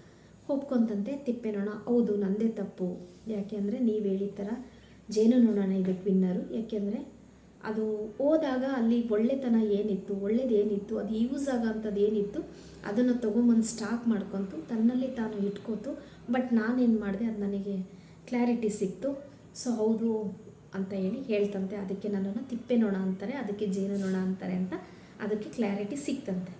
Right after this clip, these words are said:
ಓಕೆನಾ? ಇಷ್ಟು. ಇದನ್ನ ಯಾಕೆ ನಾನು ಹೇಳ್ದೆ ಅಂದ್ರೆ, ಇದು ನಮ್ಮ ಲೈಫಿಗೆ ಅನುಭವ ಆಗುತ್ತೆ. ಈ ಒಂದು ಪ್ರಪಂಚ, ಈ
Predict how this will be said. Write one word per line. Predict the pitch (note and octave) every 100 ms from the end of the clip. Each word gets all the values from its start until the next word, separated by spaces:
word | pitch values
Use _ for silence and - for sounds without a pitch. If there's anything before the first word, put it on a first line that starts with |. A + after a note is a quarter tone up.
| - - -
ಓಕೆನಾ? | G3+ G3 G#3+
ಇಷ್ಟು. | G3 F#3+ - - - - - - - C#4+
ಇದನ್ನ | F#4 - -
ಯಾಕೆ | D4+ B3 C4
ನಾನು | B3+ A3+
ಹೇಳ್ದೆ | A3 G3+ G#3 G3+
ಅಂದ್ರೆ, | F#3+ D4
ಇದು | G4+ C#4+ D#4+
ನಮ್ಮ | D4 B3+ G#3+
ಲೈಫಿಗೆ | A3 A3+ -
ಅನುಭವ | - - G3 G3+ F#3+
ಆಗುತ್ತೆ. | F3+ F3+ - - - - - -
ಈ | E4 F#4
ಒಂದು | E4 C#4+ C#4+
ಪ್ರಪಂಚ, | D4 - A3 - G#3+ G3+ G#3 G3+ F#3 A#3
ಈ | C4+